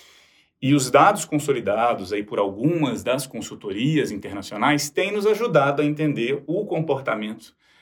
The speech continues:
do mercado imobiliário, especialmente da China. O governo decretou uma quarentena lá na última semana de janeiro, durante uma semana de feriado nacional, que é a mais importante por lá, que é o Ano Novo Chinês.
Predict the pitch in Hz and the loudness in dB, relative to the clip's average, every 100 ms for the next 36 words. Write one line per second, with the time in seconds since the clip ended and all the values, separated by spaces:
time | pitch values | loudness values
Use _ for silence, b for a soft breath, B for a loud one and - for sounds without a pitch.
0 | b 123 131 131 120 113 110 110 110 104 | b 4 4 6 2 2 -2 -2 2 2
1 | 101 - _ _ _ - 131 135 135 135 | 2 -4 _ _ _ -4 0 0 0 2
2 | 143 139 - 104 101 - _ B B B | 0 0 -4 -8 -14 -20 _ B B B
3 | - 131 185 190 190 151 147 160 160 135 | 0 4 6 4 0 -2 0 0 2 2
4 | 113 123 107 95 92 123 135 - - 127 | 0 -4 -4 -4 0 2 2 0 -4 0
5 | 214 214 185 151 135 135 - 113 90 101 | 0 0 -2 0 0 -4 -4 -4 -4 -2
6 | 113 131 151 b b b - 131 147 156 | -2 -2 -4 b b b -2 2 2 2
7 | 156 - 147 135 160 180 190 - - - | 2 4 2 4 2 2 -2 -6 -10 0
8 | 139 131 131 131 - 110 113 127 139 131 | 2 2 0 -2 -2 -2 0 0 0 -4
9 | 120 143 196 196 190 160 - 127 127 - | -4 -2 -2 -2 -4 -6 -4 -8 -8 -10
10 | 139 107 - - 110 120 120 120 - 135 | -6 -4 -6 -4 -4 -4 -4 -4 -4 0
11 | 107 92 - - | 0 -2 -12 -16